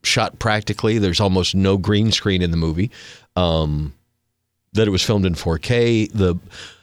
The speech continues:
new four K edition was gonna have Dolby Atmos as well. Basically, the whole package was gonna get upgraded with some new extras too. I was like, "Okay, it's finally time for me to tackle this movie." So still, not knowing much about it, I know some of the reviewers I follow, uh, liked it, but didn't go into any details. Most people don't go into details, and now I know why,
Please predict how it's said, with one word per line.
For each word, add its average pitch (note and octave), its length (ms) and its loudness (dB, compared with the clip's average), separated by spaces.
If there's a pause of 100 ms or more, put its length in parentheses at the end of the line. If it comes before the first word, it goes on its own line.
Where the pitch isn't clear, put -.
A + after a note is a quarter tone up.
(140)
new A#2 220 2
four A2+ 200 2
K G#2+ 200 0
edition G#2 260 0
was F#2 100 0
gonna G2 160 0
have F#2 140 -2
Dolby F2+ 240 0
Atmos G2 460 0
as - 120 -2
well. G2+ 360 0 (260)
Basically, C3 480 0
the F#2+ 120 2
whole A#2 180 2
package G#2+ 420 -2
was D#2 100 -6
gonna F#2+ 200 0
get E2+ 140 -2
upgraded E2 420 -2
with E2 120 -2
some - 160 -2
new F#2 120 2
extras F#2 400 -2
too. F3 240 0
I F#2+ 60 2
was F#2 120 2
like, F2+ 220 0 (260)
"Okay, A3 380 0 (200)
it's - 120 -14
finally F2+ 200 2
time F#2 220 0
for F#2 120 -2
me F#2 80 2
to F#2 100 0
tackle F#2 340 0
this E2+ 160 0
movie." A#2 380 0 (580)
So C3 240 0
still, C3 480 0
not G#2+ 300 0
knowing A2 320 2
much A2 200 0
about G2+ 300 2
it, A2+ 100 0
I G2+ 120 0
know F#2+ 180 2
some G#2 200 0
of F#2+ 60 2
the F#2 80 2
reviewers F#2+ 400 2
I F2+ 100 2
follow, F2 420 0
uh, D#2+ 80 0
liked F2 540 -2
it, G2+ 140 0
but F#2 120 -2
didn't F#2+ 220 0
go F2+ 180 2
into F2+ 120 0
any F2+ 200 0
details. F2+ 560 -2
Most G2+ 240 -2
people F#2 200 -4
don't D#2+ 200 -6
go D#2+ 160 -4
into D2+ 120 -6
details, F2 480 -2
and G#2 80 -2
now G#2 160 0
I G#2+ 80 0
know A2 120 2
why, G#2+ 320 0